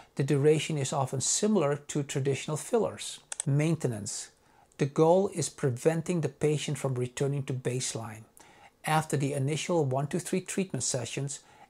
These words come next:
annual maintenance treatments are generally recommended, serving as a top-off session to sustain the regenerative effects. Radiesse truly stands out as a unique product in aesthetic medicine.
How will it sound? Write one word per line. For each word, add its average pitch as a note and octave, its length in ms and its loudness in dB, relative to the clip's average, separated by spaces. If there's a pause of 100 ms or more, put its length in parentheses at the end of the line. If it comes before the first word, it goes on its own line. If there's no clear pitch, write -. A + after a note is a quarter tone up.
(160)
annual E3 420 0
maintenance D3 580 0
treatments C#3+ 600 -2
are C3 140 -2
generally C3+ 480 0
recommended, A#2+ 720 -4 (360)
serving F3+ 600 2
as C3+ 220 0
a A#2+ 80 0
top-off - 500 -2
session C3 480 -2
to A#2 120 -6
sustain C#3+ 640 -2
the A#2+ 160 -2
regenerative B2 640 -4
effects. - 640 -8 (880)
Radiesse C#3+ 640 4
truly F#3+ 460 4
stands D#3+ 460 0
out C3 340 0
as C#3 200 0
a C3+ 60 0
unique B2 600 -2
product C3+ 440 0
in C3+ 120 -2
aesthetic C3 440 -4
medicine. A2+ 500 -4